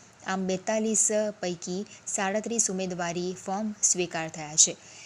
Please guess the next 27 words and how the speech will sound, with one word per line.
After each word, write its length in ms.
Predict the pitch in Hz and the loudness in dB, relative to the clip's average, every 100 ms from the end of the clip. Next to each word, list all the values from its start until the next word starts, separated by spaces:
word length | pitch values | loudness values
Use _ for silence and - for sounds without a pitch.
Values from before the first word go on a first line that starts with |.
| - | -10
ત્યારે 260 | - 196 196 | 0 2 2
આગામી 500 | 190 190 202 190 190 | 0 0 -2 -2 -2
દસ 240 | 175 202 - | 0 6 6
જૂનના 320 | 214 202 196 | 6 4 -2
રોજ 260 | 180 185 185 | -2 4 4
ફોર્મ 280 | 185 180 175 | 4 -4 -4
પરત 300 | 165 175 180 | -4 -4 -4
ખેંચવા 400 | - 185 180 180 | -4 0 2 0
સાથે 380 | 180 175 170 180 185 | -2 -4 -4 -2 0
ચૂંટણી 400 | 196 196 220 233 | 0 0 -2 0
ચિત્ર 280 | - 170 170 | -2 -2 -2
સ્પષ્ટ 460 | 180 - 165 - 170 | 0 0 0 0 0
થશે. 320 | 160 170 - - - - - - | -4 2 2 0 -14 -16 -14 -4
વિકાસ 340 | 190 190 196 185 | 0 2 4 6
પેનલ 340 | - 185 190 202 | 6 4 2 0
હાલ 260 | 180 180 180 | 0 -2 0
એઆઈએના 680 | 180 196 185 190 180 170 170 196 - - - | 0 2 2 2 -2 -2 -4 -6 -12 -10 0
સાત 340 | - 214 226 | 0 2 2
સભ્ય 420 | 240 - 196 196 196 | 2 2 2 2 0
સંખ્યા 380 | - 175 175 | 0 0 0
સાથે 400 | 170 180 170 190 | 2 2 0 -2
વિપક્ષમાં 640 | 190 175 175 170 - 175 170 | 0 -2 -2 2 2 2 4
છે, 240 | - 185 202 - - | 4 4 -4 -8 -14
તો 140 | - 202 | -4 2
સત્તા 380 | - 202 247 233 | 4 2 0 -2
પક્ષ 540 | 220 214 - 214 - | 0 0 2 2 2
સંયોગ 480 | 185 180 185 190 | 0 0 -2 -2